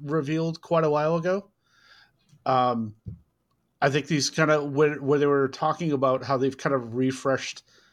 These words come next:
a lot of stuff that they did initially, these were kind of the first alternative game modes that they've done. I know I've seen some events being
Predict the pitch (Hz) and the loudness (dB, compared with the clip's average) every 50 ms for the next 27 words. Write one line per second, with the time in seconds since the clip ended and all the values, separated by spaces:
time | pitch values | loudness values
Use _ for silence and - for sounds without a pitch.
0 | _ _ _ _ - 139 123 127 135 135 123 - - 156 143 143 - 135 - 139 | _ _ _ _ -2 0 2 2 2 2 0 0 0 0 0 0 -2 -2 0 0
1 | 127 117 117 135 127 127 - 127 123 117 110 120 120 - - 170 160 185 196 208 | 0 2 2 2 2 2 0 -4 -4 -4 -4 -4 -4 -2 -2 -2 -2 -2 -2 -2
2 | 202 - - _ _ _ _ _ _ _ _ - 113 120 117 - 123 110 - - | -4 -10 -16 _ _ _ _ _ _ _ _ -10 -10 -10 -8 -10 -12 -8 -4 -2
3 | 147 143 131 131 131 127 - - 131 135 139 - - - - 143 135 135 123 - | -2 0 0 0 -2 -4 -4 -2 -2 -2 0 -2 -4 -8 -4 -2 0 0 -2 -4
4 | - - 135 127 131 139 131 135 135 135 127 117 - _ _ - 123 123 127 127 | -6 -4 -4 -2 0 0 2 2 2 2 2 -2 -6 _ _ -6 -2 -2 0 0
5 | 131 135 135 131 135 135 139 135 131 - - 127 123 - 131 120 113 104 104 101 | 0 0 0 2 2 0 0 -2 -4 -6 -6 -8 -4 -4 -4 -4 -4 -6 -8 -6
6 | - 120 117 131 160 190 220 214 - _ _ _ _ _ _ _ - _ _ _ | -4 -4 -2 -2 -2 -4 -6 -8 -10 _ _ _ _ _ _ _ -20 _ _ _
7 | _ _ _ _ - 139 143 139 151 147 147 147 143 139 135 143 131 - - - | _ _ _ _ -2 0 0 2 2 2 2 0 0 0 0 0 0 0 -2 -2
8 | 175 165 147 131 - - - - - 156 151 165 185 196 190 208 214 220 220 220 | 0 0 0 0 -2 -4 -4 -2 0 0 0 0 0 0 -2 0 -2 -2 -2 -4
9 | - - - 208 214 214 220 220 208 | -6 -8 -8 -8 -6 -6 -6 -6 -8